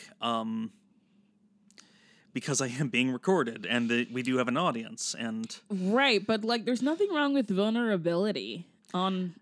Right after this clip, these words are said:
Speaker 2: podcast, and I don't think that there's really anything that you can say that's going to make you look bad.
Speaker 1: Honey, I'm not worried about being vulnerable. I'm not wor-,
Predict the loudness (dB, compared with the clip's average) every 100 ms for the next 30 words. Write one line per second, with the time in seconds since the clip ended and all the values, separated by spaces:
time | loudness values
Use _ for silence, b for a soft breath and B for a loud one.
0 | _ -16 -4 0 0 -2 -4 -4 -4 -4
1 | 0 2 2 0 0 2 4 4 4 4
2 | 2 2 2 4 2 2 0 0 0 2
3 | 2 0 0 2 4 6 2 0 2 2
4 | 2 2 2 0 0 0 0 -2 -4 -4
5 | -4 -2 -4 -4 -2 0 0 2 2 2
6 | 2 2 2 2 0 0 0 0 0 -2
7 | -4 -4 -2 0 -2 -2 -4